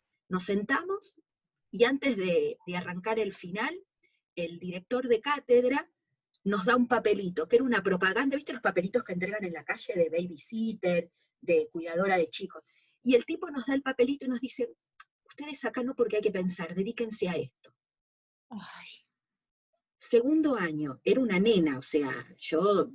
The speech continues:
Speaker 1: siempre muy cuidadí-, ¿cómo podés empezar un examen así? O sea, terrible, nada, no fue bien,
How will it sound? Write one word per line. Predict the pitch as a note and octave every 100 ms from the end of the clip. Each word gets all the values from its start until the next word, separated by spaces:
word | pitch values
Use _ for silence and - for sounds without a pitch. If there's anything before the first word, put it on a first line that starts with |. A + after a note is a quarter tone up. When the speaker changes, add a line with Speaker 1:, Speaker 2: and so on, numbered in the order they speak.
| - _
Speaker 1:
siempre | - F#3 F3+ F3
muy | F#3+
cuidadí-, | - F#3+ E3+ F3+ A3 _ _ _ _ _ _ _ _ _ _
¿cómo | - G#4 -
podés | G3 F3 E3+
empezar | D#3+ D#3+ - D3
un | D3
examen | C#3 - C3+ C#3+ C#3
así? | C#3+ - A#2+ - _ _ _ _ _ _
O | -
sea, | - F3+ D#3 - _
terrible, | F#3+ G3+ D4 A3+ D3 C#3+ -
nada, | A3+ G#3 E3 -
no | G#3+
fue | A3 C4 C#4
bien, | B3 B3+ B3+ B3+ B3 B3